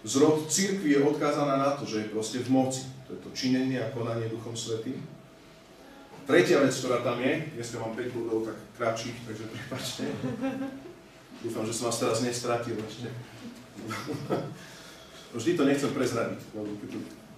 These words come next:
pôjdete na začiatku, tak si poviete: "Fúha, tak ja toto bol ešte len bod." Tak. <laughs> Tretia vec, ktorá v tomto celom je, zrazu týchto tritisíc ľudí, keď vidíme zrod cirkvi,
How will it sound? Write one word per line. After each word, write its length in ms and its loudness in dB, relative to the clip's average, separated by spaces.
pôjdete 240 0
na 160 0
začiatku, 480 -2
tak 160 -6
si 80 -10
poviete: 320 -8
"Fúha, 400 -2
tak 80 -6
ja 80 -2
toto 240 -8
bol 160 -4
ešte 240 -6
len 240 -2
bod." 320 -6
Tak. 80 -10
<laughs> 40 -12
Tretia 320 10
vec, 80 4
ktorá 320 4
v 80 -2
tomto 160 0
celom 240 0
je, 240 0
zrazu 400 4
týchto 320 -2
tritisíc 480 0
ľudí, 240 6
keď 160 2
vidíme 240 2
zrod 240 0
cirkvi, 480 -4